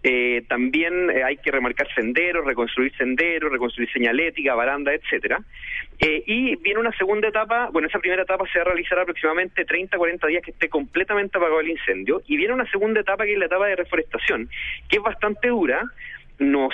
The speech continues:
son precisamente vacaciones de lujo, porque la etapa de reforestación se hace, eh, se tiene que hacer durante otoño, eh, empezando el invierno, por lo tanto la, el clima no es bueno,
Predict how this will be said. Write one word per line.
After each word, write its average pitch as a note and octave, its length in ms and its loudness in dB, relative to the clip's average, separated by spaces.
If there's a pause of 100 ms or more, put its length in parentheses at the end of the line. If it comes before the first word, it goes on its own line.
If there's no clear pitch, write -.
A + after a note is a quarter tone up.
(120)
son A3+ 160 2
precisamente F3 1400 2
vacaciones C#3 560 0
de C3 60 2
lujo, D3+ 460 2
porque A3 460 0
la A3 120 2
etapa F3+ 260 0
de F#3 80 2
reforestación E3+ 680 0
se D#3+ 80 2
hace, E3 600 0
eh, C3 100 -4
se B2 80 -2
tiene F3+ 160 -2
que - 80 -2
hacer F3+ 140 -2
durante E3 420 0
otoño, F#3 560 2 (160)
eh, C3 300 4
empezando F3+ 400 0
el D#3+ 60 0
invierno, G#2 540 -2 (120)
por A#2 80 4
lo C3+ 60 2
tanto D3+ 140 -4
la, B2 100 4
el G#2 240 -2
clima F#3 360 0
no D3 100 2
es D#3+ 120 0
bueno, B2 400 0